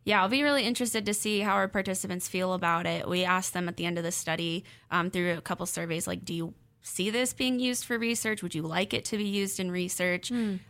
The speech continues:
Speaker 1: Um, and I think that's really important, eh, because, yeah, if it's not appropriate, then we shouldn't be using it in this population. But
Speaker 2: Mm-hmm.
Speaker 1: if it is, then, yeah, we could hopefully take it to, you know, looking at L G B T Q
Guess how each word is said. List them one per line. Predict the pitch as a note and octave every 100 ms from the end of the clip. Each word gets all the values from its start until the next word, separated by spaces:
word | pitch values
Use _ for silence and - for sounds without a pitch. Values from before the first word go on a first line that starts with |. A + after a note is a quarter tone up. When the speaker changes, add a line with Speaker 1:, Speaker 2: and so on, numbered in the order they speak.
| -
Speaker 1:
Um, | F#3+ F#3 F3
and | F#3+
I |
think | G#3 A#3+
that's | A#3
really | G#3+ G3+ F#3
important, | F3+ F3 - F#3 - F#3+ A3 - - - _ _ _ _ -
eh, | - -
because, | G3 G#3 F#3+ F3
yeah, | G3 B2+
if | F#3+
it's | F#3+ -
not | F3+ F3
appropriate, | F3 F3 E3 E3 D#3+
then | E3
we | E3+
shouldn't | - E3+
be | -
using | F3+ F#3 F#3
it | F#3
in | G3
this | F#3+
population. | - F#3+ - F#3 F3+ F#3+ F#3 F3+
But | A3+ A3 G3
Speaker 2:
Mm-hmm. | F#3+
Speaker 1:
if | B3
it | B3
is, | C4+ B3
then, | G#3+ F#3+
yeah, | F#3 D3
we | G#3
could | G3+
hopefully | G3+ - G3 G3+
take | F#3 F#3
it | E3+ -
to, | - F3 E3+ - - - _
you | -
know, | F3 E3+
looking | E3+ - G#2
at | G#2 C#3 - - -
L | G3+
G | G#3
B | G#3
T | G#3
Q | G3 - B3 B3 -